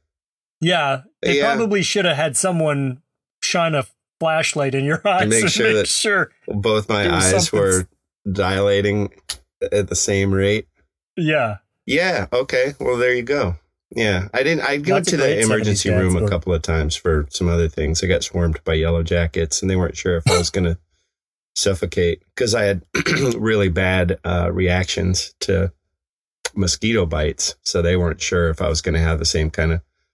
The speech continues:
Speaker 1: Uh, yeah.
Speaker 2: what, what's the term? Some ki-, going to shock. Um,
Speaker 1: Anaphylactic shock.
Speaker 2: anaphylactic shock.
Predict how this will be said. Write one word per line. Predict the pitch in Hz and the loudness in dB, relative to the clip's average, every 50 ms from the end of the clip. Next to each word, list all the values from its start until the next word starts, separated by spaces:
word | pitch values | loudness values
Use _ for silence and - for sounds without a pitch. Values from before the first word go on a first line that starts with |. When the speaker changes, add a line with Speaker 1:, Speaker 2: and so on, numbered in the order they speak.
| _ _ | _ _
Speaker 1:
Uh, | 110 107 107 107 110 | -2 -2 -2 -2 -2
yeah. | 107 104 104 - - _ _ _ _ | -4 -4 -4 -6 -12 _ _ _ _
Speaker 2:
what, | - - 95 92 90 85 - 90 | -4 -2 0 0 0 0 -2 -2
what's | 92 87 82 - - - | -2 -2 -2 -4 -6 -6
the | 98 | -6
term? | 87 - 92 90 87 90 92 87 - - | -4 0 0 2 2 2 0 -2 -4 -10
Some | - - 95 87 | -6 -4 -4 -2
ki-, | - - 87 | -2 -2 0
going | 92 98 92 85 | 0 2 2 2
to | 82 82 | 0 0
shock. | - - 90 87 87 95 98 - - _ _ _ _ _ _ _ _ _ _ - - _ - | 0 0 0 0 0 -2 -4 -6 -12 _ _ _ _ _ _ _ _ _ _ -14 -14 _ -2
Um, | 147 - 85 - 78 80 | 0 2 2 2 2 2
Speaker 1:
Anaphylactic | 135 131 123 120 - - 123 104 | 2 0 0 -2 -4 -6 -4 0
shock. | 101 107 110 | 2 2 2
Speaker 2:
anaphylactic | - 123 127 95 95 101 101 - 98 82 | 2 2 2 2 0 0 0 -2 -4 -4
shock. | - - 98 87 92 104 113 - - | -2 -2 0 0 0 0 -2 -4 -10